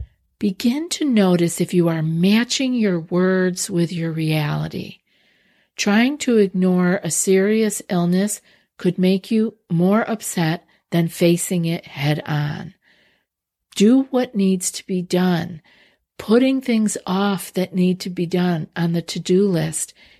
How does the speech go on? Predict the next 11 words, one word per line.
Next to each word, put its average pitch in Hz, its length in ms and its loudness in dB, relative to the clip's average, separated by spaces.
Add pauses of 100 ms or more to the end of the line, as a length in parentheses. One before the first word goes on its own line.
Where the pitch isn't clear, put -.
you 214 160 2
will 202 240 4
actually 214 480 2
feel 185 360 2
much 175 640 -2
better 180 420 -2 (360)
if - 140 -6
you're 185 220 2
honest 226 400 2
with 220 140 2
yourself 165 640 0